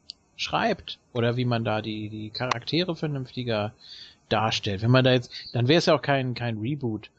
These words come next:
Dann wär's ja wirklich nochmal eine komplette Neuauflage oder ja, eigentlich nochmal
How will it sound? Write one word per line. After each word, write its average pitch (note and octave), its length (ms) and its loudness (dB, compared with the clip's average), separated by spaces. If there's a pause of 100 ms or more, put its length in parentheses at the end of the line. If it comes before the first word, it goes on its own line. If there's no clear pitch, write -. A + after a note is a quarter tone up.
(240)
Dann A2 160 -4
wär's C#3 180 4
ja D3+ 120 4
wirklich C#3 440 -2
nochmal C3+ 300 2
eine C3+ 280 -8
komplette B2+ 720 0
Neuauflage A2 920 0
oder G#2 280 -4 (140)
ja, A2 280 -4 (140)
eigentlich B2 280 -4
nochmal A#2 320 -2